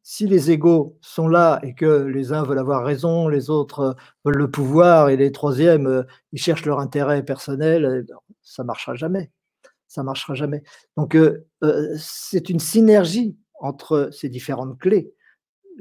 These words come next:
Si on veut être, euh, autonome en alimentation, mais aussi en énergie, mais aussi financièrement, avec des monnaies libres, et cetera, tout ça, on va en parler.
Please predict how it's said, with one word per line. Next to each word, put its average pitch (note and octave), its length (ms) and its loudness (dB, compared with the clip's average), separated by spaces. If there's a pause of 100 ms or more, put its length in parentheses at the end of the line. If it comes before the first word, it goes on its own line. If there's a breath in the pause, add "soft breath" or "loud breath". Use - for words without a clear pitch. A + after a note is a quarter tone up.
(260)
Si G3 160 0
on F3 60 4
veut E3+ 180 6
être, D3 240 2
euh, C3+ 220 0
autonome D3+ 560 4 (460)
en A#2+ 60 -12
alimentation, B2+ 760 -6
mais C3 120 -8
aussi C#3 560 -8 (320)
en B2+ 160 -6
énergie, F3+ 640 2
mais D3 160 4
aussi D#3 500 0 (280)
financièrement, F#3 760 4
avec D3+ 180 4
des C3 100 2
monnaies C#3+ 300 4
libres, G#3 300 4
et C#3 80 2
cetera, G3 400 4
tout F3+ 120 -8
ça, F3 220 4
on C3+ 140 -2
va B2+ 60 -4
en A#2+ 100 -10
parler. F#3+ 460 0